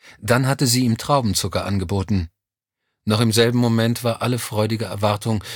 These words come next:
wie ein Kartenhaus kollabiert. Es klopfte an der Tür. "Entschuldigung, Doktor",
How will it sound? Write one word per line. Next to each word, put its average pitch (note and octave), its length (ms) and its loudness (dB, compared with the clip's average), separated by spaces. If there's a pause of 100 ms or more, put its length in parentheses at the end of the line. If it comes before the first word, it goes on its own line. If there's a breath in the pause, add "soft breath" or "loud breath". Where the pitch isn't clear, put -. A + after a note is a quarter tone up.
(100)
wie A2 120 -2
ein G#2+ 120 -2
Kartenhaus F#2+ 800 -4
kollabiert. G2+ 680 -8 (720)
Es - 160 -2
klopfte A#2 400 -2
an G#2+ 100 -2
der G#2 160 -2
Tür. D2 360 -8 (2250)
"Entschuldigung, E2+ 880 -2
Doktor", F2+ 420 -2